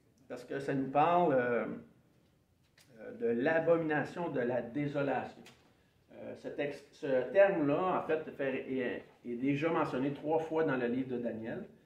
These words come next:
entre autres au chapitre neuf, et, euh, fait référence à un, un événement historique qui est déjà arrivé deux cents ans avant même, euh, ce que Jésus est en train de dénoncer. Euh, il y avait, euh,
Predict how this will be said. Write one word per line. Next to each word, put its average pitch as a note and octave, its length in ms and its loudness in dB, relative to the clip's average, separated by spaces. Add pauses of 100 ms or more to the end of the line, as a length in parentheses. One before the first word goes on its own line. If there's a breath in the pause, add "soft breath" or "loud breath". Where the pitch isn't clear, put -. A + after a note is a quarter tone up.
(180 soft breath)
entre A#2+ 240 -8
autres B2+ 220 -4
au A#2+ 80 -6
chapitre A#2 400 -10
neuf, G#2+ 240 -6 (680)
et, C3+ 340 0
euh, A2 280 2 (240)
fait F3 340 4
référence C#3 480 -2
à C3+ 40 -2
un, A#2 680 -6
un B2+ 40 -4
événement D3 440 2
historique D3+ 640 0
qui C#3 160 -4
est C3+ 120 -6
déjà F3 520 4
arrivé D3 360 2
deux G#3 300 2
cents E3+ 380 2
ans D3 120 4
avant B2 460 0 (380)
même, C3+ 460 -2
euh, G#2+ 260 -6 (560)
ce - 80 -20
que A#2+ 100 -14
Jésus A2+ 380 -6
est C3+ 40 -8
en A2+ 80 -8
train A#2+ 200 -6
de A2+ 60 -6
dénoncer. G#2 520 -10 (800 soft breath)
Euh, - 320 -14 (180)
il B2 140 -8
y B2+ 100 0
avait, D#3+ 520 2
euh, A#2+ 260 4